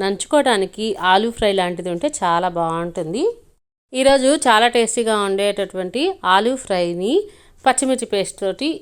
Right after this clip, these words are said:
ఏ విధంగా తయారు చేసుకోవాలో చూద్దామండి. చేసుకోవటం ఎంత సింపుల్గా ఉంటుందో అంతే టేస్టీగా ఉంటుంది. ఏ రసం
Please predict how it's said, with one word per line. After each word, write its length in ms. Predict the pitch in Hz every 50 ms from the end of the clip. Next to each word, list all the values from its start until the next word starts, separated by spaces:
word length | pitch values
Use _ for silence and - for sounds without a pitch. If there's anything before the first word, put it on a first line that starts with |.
| - 190
ఏ 40 | 196 202
విధంగా 280 | 208 208 220 226 226 220 -
తయారు 280 | 185 175 175 175 185 - -
చేసుకోవాలో 380 | 190 180 - - 196 185 190 190 -
చూద్దామండి. 580 | 185 170 170 180 175 175 175 170 180 240 311 440 427 - - _ _ _ _ _ _ _ _ _ _ _ - -
చేసుకోవటం 380 | 269 262 262 - 285 262 277 - - - 220 220
ఎంత 340 | 226 240 240 - - 269 254 -
సింపుల్గా 420 | 247 240 226 247 233 226 226 214 202 196 190
ఉంటుందో 400 | 190 190 196 190 190 196 220 254 320 349 - - - - _ - 196 196
అంతే 220 | 196 190 - 233 233 233 233
టేస్టీగా 480 | 202 196 196 - - 202 185 196 190 185 180 175 170
ఉంటుంది. 440 | 170 175 165 185 185 180 190 226 302 403 453 - - - _ _ _ - - _ _ _ _ _ _ _ _ _ - 220
ఏ 20 | 233 247 254
రసం 300 | 240 214 - - 262